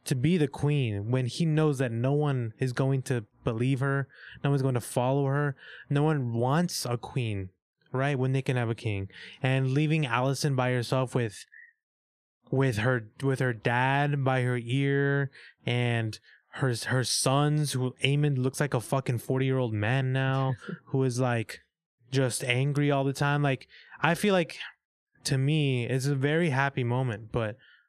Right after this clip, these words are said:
Speaker 1: also a super sad one, because I feel like he, he's leaving his family in a really fucked situation that
Speaker 2: Y-, yeah.
Speaker 1: I feel like he, he thinks he could have fixed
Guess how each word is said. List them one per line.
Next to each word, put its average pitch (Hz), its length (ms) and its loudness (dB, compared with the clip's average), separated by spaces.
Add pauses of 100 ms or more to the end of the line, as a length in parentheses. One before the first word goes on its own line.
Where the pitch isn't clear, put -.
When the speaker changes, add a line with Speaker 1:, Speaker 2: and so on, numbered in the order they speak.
(160)
Speaker 1:
also 131 580 0 (560)
a 135 100 4
super 170 420 2
sad 151 360 2
one, 127 180 0
because 123 240 -2
I 127 60 0
feel 147 180 -2
like 139 160 -2
he, 127 260 -2
he's 120 340 -2 (100)
leaving 127 640 -2 (400)
his 131 240 -2
family 135 480 0
in 117 140 0
a 120 60 -2
really 139 340 0
fucked - 460 -2
situation 117 920 -2 (400)
that 123 360 0 (120)
Speaker 2:
Y-, - 100 -6 (180)
yeah. 139 360 2
Speaker 1:
I 165 120 4
feel 170 120 2
like 165 120 0
he, 170 160 0 (360)
he 165 180 0
thinks 180 420 0
he 160 100 0
could - 280 -2
have 127 140 -4
fixed - 600 -4